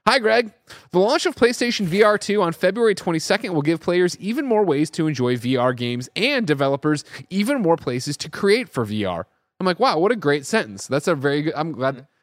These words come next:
they understand that everybody needs to support V R.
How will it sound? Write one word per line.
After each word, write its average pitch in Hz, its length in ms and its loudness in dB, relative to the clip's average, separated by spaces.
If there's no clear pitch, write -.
they 170 220 2
understand 180 440 0
that 139 80 -4
everybody 143 300 0
needs 143 160 -4
to 165 80 -4
support 185 400 2
V 123 140 -2
R. 101 200 -2